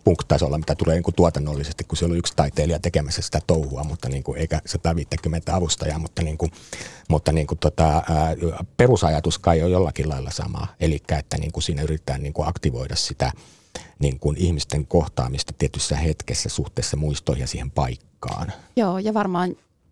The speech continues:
Speaker 2: ö, ajattelen, että siinäkin oli paljon kyse siitä, että miten sitä paikkaa alkaa katsoa ja mikä
Speaker 1: Mm.
Speaker 2: muu-, kysymys ikään kuin siitä, että mikä
Speaker 1: Mikä
Speaker 2: muuttuu.
Speaker 1: muuttuu.
Speaker 2: Joo,
Speaker 1: Kyllä.
Speaker 2: s-, Tuomas Norviohan siihenkin teki äänisuunnittelun,
Speaker 1: Joo.
Speaker 2: että siellä tutustuin Tuomakseen ja pyysin häntä tähänkin.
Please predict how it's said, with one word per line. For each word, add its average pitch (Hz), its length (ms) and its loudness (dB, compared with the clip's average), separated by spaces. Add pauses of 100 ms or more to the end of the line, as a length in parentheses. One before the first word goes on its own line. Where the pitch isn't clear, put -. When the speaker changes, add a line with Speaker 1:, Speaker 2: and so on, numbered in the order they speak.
(100)
Speaker 2:
ö, 196 40 4 (200)
ajattelen, 170 480 -2
että 170 120 -2
siinäkin 165 320 -2
oli - 100 -2
paljon 175 260 -2
kyse 180 160 -4
siitä, - 240 -4
että - 160 -6
miten - 300 -2
sitä - 160 -4
paikkaa - 500 -4
alkaa 185 240 -2
katsoa 190 360 -4
ja 180 120 -2
mikä 175 240 4
Speaker 1:
Mm. 170 40 2
Speaker 2:
muu-, 170 220 -4
kysymys 175 400 0
ikään - 180 -6
kuin - 100 -6
siitä, 202 200 -2
että 185 160 -4
mikä 180 180 4
Speaker 1:
Mikä - 120 4
Speaker 2:
muuttuu. 156 520 0
Speaker 1:
muuttuu. 202 300 -6 (280)
Speaker 2:
Joo, 180 140 4
Speaker 1:
Kyllä. 80 260 2 (100)
Speaker 2:
s-, - 100 -2 (120)
Tuomas 180 300 0
Norviohan 175 500 -4
siihenkin 190 460 -4
teki - 220 -8
äänisuunnittelun, - 800 -6
Speaker 1:
Joo. 85 160 2
Speaker 2:
että - 180 -4 (100)
siellä 170 280 0
tutustuin - 420 -6
Tuomakseen 220 480 -4
ja 220 100 -8
pyysin 208 280 -4
häntä 226 200 -6
tähänkin. 214 560 -6